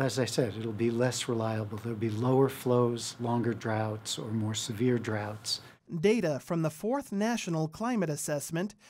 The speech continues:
Speaker 2: shows global average annual temperatures have increased one degree Celsius from nineteen oh one to twenty sixteen. In the United States, temperatures are projected to rise about one and a half degrees Celsius by twenty fifty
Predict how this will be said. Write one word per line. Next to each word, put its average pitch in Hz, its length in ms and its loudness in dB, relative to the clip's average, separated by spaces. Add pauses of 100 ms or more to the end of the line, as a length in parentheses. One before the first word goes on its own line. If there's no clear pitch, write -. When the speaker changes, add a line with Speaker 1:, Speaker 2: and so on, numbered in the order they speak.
(100)
Speaker 2:
shows 180 360 0
global 208 580 0
average 175 480 2
annual 180 380 0
temperatures 185 760 -2
have 214 300 0
increased 165 600 -4
one 190 260 0
degree 226 320 -2
Celsius 208 720 -4 (220)
from 160 240 0
nineteen 254 480 2
oh 262 80 0
one 156 460 2
to 233 100 -2
twenty 156 320 -4
sixteen. 160 760 -2 (440)
In 180 140 4
the 165 100 4
United 156 460 2
States, - 580 -2 (140)
temperatures 170 720 0
are 165 160 2
projected 185 580 0
to 226 100 -2
rise 214 480 2
about 151 320 2
one 180 220 0
and 302 100 -2
a 285 60 -2
half 202 260 -2
degrees 202 380 -2
Celsius 180 580 0
by 151 220 0
twenty 240 380 -2
fifty 160 580 -6